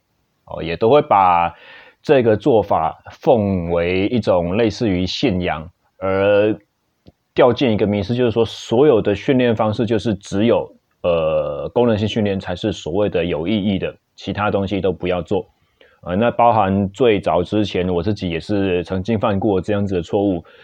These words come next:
但是随着自己的教练教学资历越来越长之后，慢慢的我会体会到说，其实许多时候单关节训练，其实它还是有它的价值存在。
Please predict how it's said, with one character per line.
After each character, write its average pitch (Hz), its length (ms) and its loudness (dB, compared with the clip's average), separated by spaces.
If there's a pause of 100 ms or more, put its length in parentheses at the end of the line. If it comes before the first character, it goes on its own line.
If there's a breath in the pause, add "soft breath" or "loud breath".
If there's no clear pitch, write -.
(220 loud breath)
但 156 180 2
是 135 640 4
随 135 240 2
着 147 160 4
自 160 140 2
己 120 160 0
的 107 160 4
教 131 220 6
练 117 320 4
教 123 200 4
学 110 140 2
资 110 180 -2
历 117 140 2
越 120 100 2
来 107 120 4
越 113 120 2
长 85 240 -4
之 95 160 -4
后， 98 300 2 (400 soft breath)
慢 160 160 4
慢 147 180 4
的 110 100 4
我 90 120 2
会 113 100 2
体 92 200 -4
会 104 160 4
到 104 180 2
说， 104 160 2
其 123 180 -2
实 127 160 0
许 104 300 -2
多 123 160 2
时 117 160 -2
候 113 80 4
单 117 240 2
关 117 240 2
节 95 220 0
训 101 240 -2
练， 101 180 0
其 113 200 -4
实 135 100 -2
它 156 160 0
还 127 120 0
是 139 140 0
有 92 180 2
它 98 140 -2
的 101 100 2
价 101 220 -2
值 90 180 -4
存 85 240 -8
在。 82 240 -2